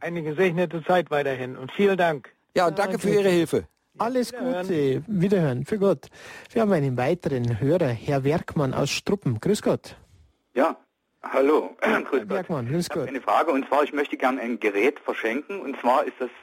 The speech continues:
Speaker 4: das, das meistverkaufte wahrscheinlich dieses D A B Plus hundertzehn.
Speaker 3: Ja.
Speaker 4: Genau.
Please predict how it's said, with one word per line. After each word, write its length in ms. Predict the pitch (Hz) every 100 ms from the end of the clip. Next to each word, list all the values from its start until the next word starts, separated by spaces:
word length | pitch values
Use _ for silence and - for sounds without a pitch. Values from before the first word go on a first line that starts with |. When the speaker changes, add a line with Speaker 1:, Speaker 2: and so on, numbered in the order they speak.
| _ 120
Speaker 4:
das, 160 | 120 117 - - - - - - - - - _ _ _ - - - - - -
das 280 | - - -
meistverkaufte 840 | 95 98 110 - - 98 101 104 98
wahrscheinlich 500 | 98 95 95 92 -
dieses 260 | 92 92 - - -
D 120 | 110
A 60 | 101
B 300 | 101 101 101 _ _ _ _ _ _
Plus 320 | 98 98 107 -
hundertzehn. 840 | 104 92 - - 92 92 90 76 - _ _ _ _
Speaker 3:
Ja. 300 | 139 131 120 160 - - - - -
Speaker 4:
Genau. 340 | 101 90 82